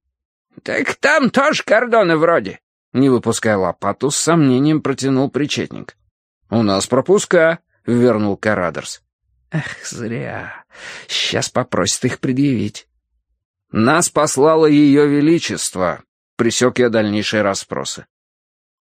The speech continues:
Сработало. Причетник вытянулся во фронт, сорвав с себя каску и сделав лопатой на караул. «Ее Величество!» Я прижал свой шлем гражданской П В О к сердцу. Сказала,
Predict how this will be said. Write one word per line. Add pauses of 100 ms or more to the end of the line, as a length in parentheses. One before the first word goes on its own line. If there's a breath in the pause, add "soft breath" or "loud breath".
(120)
Сработало. (480 loud breath)
Причетник
вытянулся
во
фронт,
сорвав
с
себя
каску
и
сделав
лопатой
на
караул. (460)
«Ее
Величество!» (920)
Я
прижал
свой
шлем
гражданской
П
В
О
к
сердцу. (1000)
Сказала,